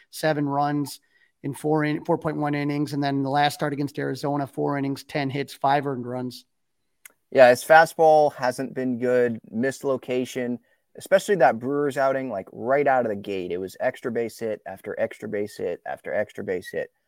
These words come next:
Speaker 2: Um, I, I just remember, uh, Rowdy Tellez hit a ho-, couple home runs that game.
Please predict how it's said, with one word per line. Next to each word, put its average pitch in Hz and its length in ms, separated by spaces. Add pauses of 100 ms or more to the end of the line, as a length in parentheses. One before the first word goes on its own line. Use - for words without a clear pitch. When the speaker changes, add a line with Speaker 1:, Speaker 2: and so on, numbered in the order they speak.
(280)
Speaker 2:
Um, 90 480 (400)
I, 95 140
I 107 40
just 113 200
remember, 110 380 (460)
uh, - 200 (100)
Rowdy 120 240
Tellez 139 400
hit 139 120
a 127 40
ho-, 131 160 (100)
couple 135 260
home 131 200
runs 123 200
that 120 240
game. 110 360